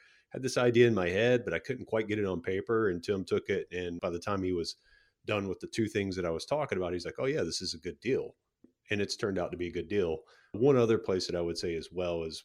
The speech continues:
when we started realizing, like, some of the more affordable properties where you could put Section eight rents and things like that, we call them voucher overhangs. When we first started looking at those, we're like, "Man,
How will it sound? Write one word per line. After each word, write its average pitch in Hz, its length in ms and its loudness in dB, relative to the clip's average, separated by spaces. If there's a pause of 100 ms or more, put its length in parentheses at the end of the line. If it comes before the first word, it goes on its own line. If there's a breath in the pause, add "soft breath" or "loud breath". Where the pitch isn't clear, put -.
(240)
when 98 140 -4
we 101 100 -2
started 95 280 -2
realizing, 87 520 -2
like, 80 120 -6
some 98 160 -8
of 87 80 -6
the 87 80 -2
more 85 200 -4
affordable 95 440 -2
properties 82 540 -6
where 82 100 -6
you 82 220 -8
could 85 220 -10
put 90 240 -4
Section 85 340 -8
eight 85 160 -6
rents 82 280 -10
and 85 100 -12
things 85 220 -10
like 78 160 -16
that, 90 320 -4
we 87 120 -12
call 90 140 -6
them 82 100 -6
voucher 82 420 -6
overhangs. 80 600 -8 (240)
When 90 120 -4
we 110 100 0
first 110 280 0
started 92 200 0
looking 101 200 -2
at 87 60 -4
those, 82 200 -4
we're 80 60 -8
like, 76 180 -14
"Man, 117 240 -4